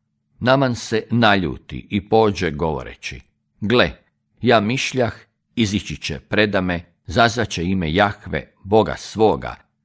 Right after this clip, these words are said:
stavit će ruku na bolesno mjesto i odnijeti mi gubu.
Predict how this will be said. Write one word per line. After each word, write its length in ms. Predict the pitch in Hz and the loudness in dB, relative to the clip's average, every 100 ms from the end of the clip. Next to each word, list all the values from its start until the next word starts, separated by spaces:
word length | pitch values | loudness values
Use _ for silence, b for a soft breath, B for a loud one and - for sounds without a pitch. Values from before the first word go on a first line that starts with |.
| _ | _
stavit 420 | - 131 127 104 | -4 0 0 0
će 200 | - 98 | -4 0
ruku 460 | 107 139 85 - 82 | 2 0 -2 -6 -4
na 120 | 82 | -2
bolesno 480 | 95 98 87 - 78 | 0 0 -2 -6 -4
mjesto 500 | 98 143 - - 117 - - | 0 0 -2 -4 -4 -4 -8
i 100 | 120 117 | 0 4
odnijeti 520 | 113 117 113 - 110 | 4 2 -2 -2 -2
mi 140 | 101 | -2
gubu. 420 | 113 131 78 - | 2 2 2 -6